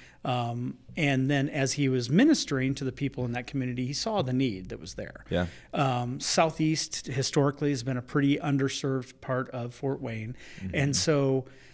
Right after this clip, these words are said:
Speaker 1: he started doing outreach programs, and, um, that turned into Bridge of Grace. So,
Speaker 2: Okay.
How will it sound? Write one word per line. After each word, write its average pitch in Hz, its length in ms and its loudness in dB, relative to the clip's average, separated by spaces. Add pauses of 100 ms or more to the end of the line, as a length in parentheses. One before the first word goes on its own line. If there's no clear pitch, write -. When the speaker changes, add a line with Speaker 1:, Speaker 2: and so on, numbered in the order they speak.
(100)
Speaker 1:
he 180 180 2
started 156 440 4
doing 139 220 4
outreach 165 440 0
programs, 127 880 -2 (100)
and, 127 640 2
um, 117 380 -2
that 147 320 0
turned 139 340 2
into 131 680 0 (480)
Bridge 135 240 2
of 110 80 -6
Grace. - 680 -6
So, 127 400 2
Speaker 2:
Okay. 87 80 -4